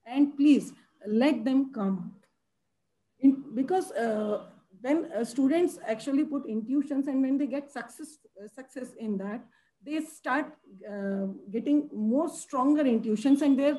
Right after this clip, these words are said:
uh, thinking skill actually develops after that. Then next is guide them, but don't drive them. Most of the time, this is, uh, what actually first part of the question, uh, will come from here.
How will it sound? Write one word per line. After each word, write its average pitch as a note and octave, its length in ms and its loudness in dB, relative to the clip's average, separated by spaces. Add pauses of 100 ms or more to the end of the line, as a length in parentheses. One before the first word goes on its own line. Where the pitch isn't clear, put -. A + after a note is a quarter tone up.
(120)
uh, G#3 260 -8 (120)
thinking D4+ 360 6
skill C#4+ 320 4
actually G#3+ 400 -2
develops F#3 460 -6
after G#3 300 -10
that. - 200 -16 (1800)
Then C#4+ 180 8
next C#4+ 300 2
is C4 260 -2 (280)
guide A3 400 -4
them, G3 320 -6 (120)
but A#3+ 260 -16
don't C#4+ 220 6
drive G3 440 0
them. - 260 -18 (560)
Most D4 360 0
of B3+ 120 0
the A#3 80 0
time, G3 340 0
this C4+ 180 2
is, E4+ 200 -4
uh, G3+ 440 4
what C#4+ 200 -2
actually B3+ 400 4
first C#4+ 300 2
part G#3+ 220 -2
of G3 100 -2
the G#3 100 0
question, A3+ 580 -2
uh, G3 360 -2
will A#3 160 -2
come B3 220 0
from A#3+ 200 2
here. G3 260 0